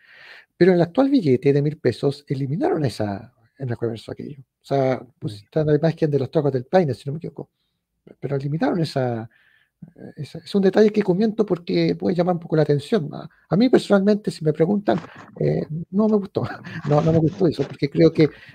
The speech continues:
Speaker 1: que, que detrás de la figura de Ignacio Cácara Pinto están justamente, eh, los setenta y siete o setenta y seis, eh, hombres que dieron su vida en la Concepción. Creo que la figura de él, de alguna manera, es lo mismo que Prat,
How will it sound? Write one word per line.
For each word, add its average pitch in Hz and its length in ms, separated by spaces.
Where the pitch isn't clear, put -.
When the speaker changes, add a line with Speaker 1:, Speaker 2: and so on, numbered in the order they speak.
Speaker 1:
que, 165 200
que 151 160
detrás 196 420
de 147 100
la 143 140
figura 151 340
de 147 60
Ignacio 147 340
Cácara 139 300
Pinto 139 320
están 151 220
justamente, 175 840
eh, 160 340
los 156 240
setenta 151 320
y 139 40
siete 127 360
o - 80
setenta 123 280
y 135 40
seis, 131 300
eh, - 140
hombres - 260
que 123 180
dieron 127 260
su - 160
vida 120 160
en 113 60
la 113 80
Concepción. - 460
Creo 240 220
que 247 260
la 143 140
figura 214 580
de 170 180
él, 208 80
de 202 60
alguna 180 240
manera, 180 380
es - 180
lo 165 60
mismo 202 180
que 165 100
Prat, - 220